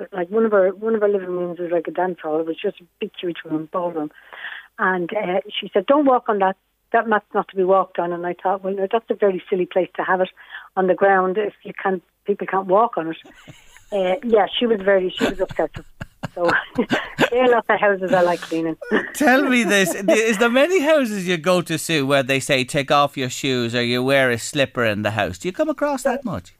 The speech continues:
Speaker 1: Sometimes. Well, that, that would usually be in a house that would say, have, just after being built, and they'd have to get their new carpets in, and we'd automatically, we put the blue things on, and, uh, go, 'cause you wouldn't go up on new carpet, you know,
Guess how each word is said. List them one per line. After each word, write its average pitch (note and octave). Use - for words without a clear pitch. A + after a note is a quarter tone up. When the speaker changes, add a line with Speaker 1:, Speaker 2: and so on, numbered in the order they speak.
Speaker 1:
Sometimes. G#3+
Well, A3
that, C4
that D4
would D4
usually C4
be A#3
in A3+
a G#3+
house G#3
that G3+
would F#3+
say, G3
have, G3
just G#3+
after A3
being F#3+
built, F#3
and F3
they'd F3
have F#3+
to G3
get G#3
their F#3
new F#3+
carpets F#3+
in, E3+
and E3+
we'd F3
automatically, F#3+
we F3+
put F3+
the F3+
blue F#3+
things E3
on, E3
and, E3+
uh, F3
go, G3
'cause F3
you G#3
wouldn't G3+
go E3+
up E3
on E3+
new E3+
carpet, D#3+
you E3+
know, E3